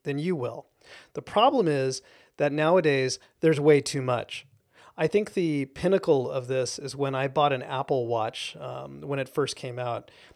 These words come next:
I have nothing against the Apple Watch necessarily. I wanna point that out right away.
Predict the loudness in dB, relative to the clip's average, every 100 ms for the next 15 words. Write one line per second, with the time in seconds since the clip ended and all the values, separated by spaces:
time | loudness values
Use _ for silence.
0 | _ 0 4 4 6 6 6 4 4 4
1 | 4 4 4 2 2 -4 -6 -4 -2 0
2 | 0 0 -4 -4 -4 -2 0 0 -2 -4
3 | -2 2 2 2